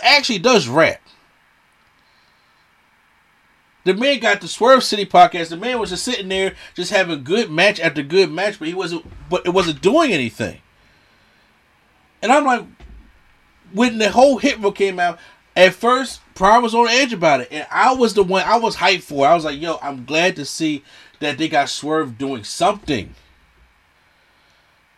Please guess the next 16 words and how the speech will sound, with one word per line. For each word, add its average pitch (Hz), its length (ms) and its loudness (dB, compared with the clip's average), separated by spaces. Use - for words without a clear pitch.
Because 208 220 2
he 254 60 0
wasn't 214 420 -4
doing 311 440 4
anything. 185 500 2
He 254 80 0
was 233 80 -2
just 214 240 -8
fighting, 208 440 -4
having 202 360 0
good 208 180 -2
matches, 202 320 -2
but 165 300 -10
th-, 156 260 -10
just 139 260 -8
losing. 196 580 0